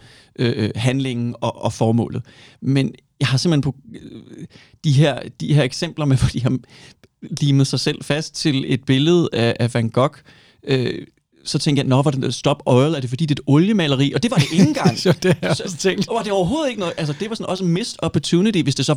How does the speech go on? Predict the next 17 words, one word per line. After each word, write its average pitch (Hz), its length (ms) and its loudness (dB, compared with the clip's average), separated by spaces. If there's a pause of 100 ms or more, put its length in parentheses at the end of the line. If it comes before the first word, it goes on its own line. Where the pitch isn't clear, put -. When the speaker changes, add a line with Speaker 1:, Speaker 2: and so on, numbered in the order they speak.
Speaker 1:
var 196 200 -4
et 269 160 -6
olie-, 156 280 -2
Speaker 2:
Ja. 185 80 0
Speaker 1:
altså, 160 160 -2
fordi 175 320 -2
det 165 120 -4
var 147 60 -2
et 131 100 -4
oliemaleri, 135 680 -2
og 123 80 -6
der 127 60 -6
var 117 100 -6
en 120 80 -4
pointe 139 340 -2
der. 131 180 0 (460)
Men 110 200 0